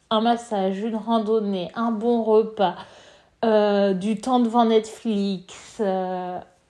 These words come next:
aucune, euh, heure de travail. Enfin, tout ce que tu veux.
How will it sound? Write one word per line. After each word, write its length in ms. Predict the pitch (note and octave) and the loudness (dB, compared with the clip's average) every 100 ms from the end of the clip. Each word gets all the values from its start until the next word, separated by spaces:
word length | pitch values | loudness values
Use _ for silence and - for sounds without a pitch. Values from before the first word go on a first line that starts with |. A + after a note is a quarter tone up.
| - | 4
aucune, 880 | C#4 C#4 - _ - - B3 A#3 | 4 4 -8 _ -16 -4 0 2
euh, 480 | G#3+ G3 F3+ F3 E3+ - _ | 4 2 0 -4 -6 -10 _
heure 280 | G#3 G#3+ A3 | 4 6 4
de 120 | G#3 | -2
travail. 840 | G#3 - A3 G#3+ G3+ G3+ G3 F#3+ F#3+ - - - _ _ _ _ _ - | -2 -2 -2 0 0 -2 -4 -6 -8 -14 -20 -20 _ _ _ _ _ -20
Enfin, 340 | - A3+ - - _ - _ | -12 -10 -10 -12 _ -20 _
tout 160 | - F#4+ | 2 2
ce 100 | - | 2
que 120 | C#4+ | -6
tu 240 | C4 - | -6 -8
veux. 200 | A3+ F#3 | -10 -10